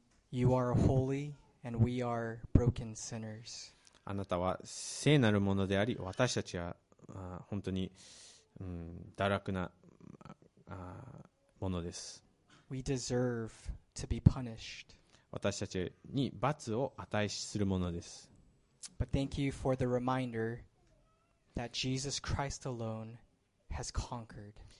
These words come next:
Speaker 2: イエスだけが打ち勝ったということに思い起こさせたことを感謝します。
Speaker 1: Help us to remember that truth every single day.
Speaker 2: えー、この真理を日々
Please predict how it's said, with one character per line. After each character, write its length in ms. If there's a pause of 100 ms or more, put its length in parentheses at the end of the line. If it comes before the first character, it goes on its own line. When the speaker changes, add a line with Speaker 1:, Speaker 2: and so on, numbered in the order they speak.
(380)
Speaker 2:
イ 160
エ 80
ス 500
だ 160
け 200
が 180
打 100
ち 240
勝 160
っ 20 (100)
た 100
と 140
い 240
う 100 (380)
こ 120
と 300 (260)
に 280
思 220
い 40
起 80
こ 120
さ 140
せ 140
た 100
こ 140
と 140
を 60
感 220
謝 140
し 140
ま 140
す。 280 (140)
Speaker 1:
Help 260
us 160
to 160
remember 500
that 180
truth 720 (140)
every 280
single 420
day. 340 (800)
Speaker 2:
え 140
ー、 40
こ 120
の 100
真 260
理 140
を 160 (640)
日 180
々 200